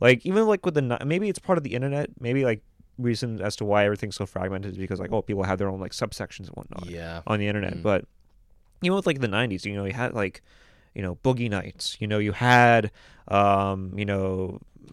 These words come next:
Speaker 1: Tarantino's, uh, why can't I put a name to the face with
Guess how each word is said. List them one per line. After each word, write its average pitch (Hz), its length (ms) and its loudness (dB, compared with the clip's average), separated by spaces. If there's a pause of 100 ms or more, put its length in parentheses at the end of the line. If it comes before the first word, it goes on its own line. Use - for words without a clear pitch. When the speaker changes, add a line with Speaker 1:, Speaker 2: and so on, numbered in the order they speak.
Speaker 1:
Tarantino's, 110 1000 0
uh, 95 580 -2 (640)
why - 480 -8
can't 95 160 -4
I - 40 -6
put 98 140 -4
a 95 140 -8
name 95 180 -8
to 95 120 -6
the 95 200 -6
face - 480 -10
with - 280 -16